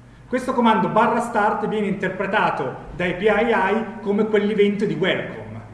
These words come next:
Quindi quando voi par-, se voi collegate un cio-, un chatbot Telegram a questo,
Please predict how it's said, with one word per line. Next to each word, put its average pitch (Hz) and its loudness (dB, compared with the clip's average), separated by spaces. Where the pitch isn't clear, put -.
Quindi 180 -2
quando 226 2
voi 254 2
par-, 202 -4
se 185 -6
voi 254 2
collegate 214 2
un 175 0
cio-, 208 0
un 165 -4
chatbot 190 -2
Telegram 196 4
a 170 -6
questo, 123 -8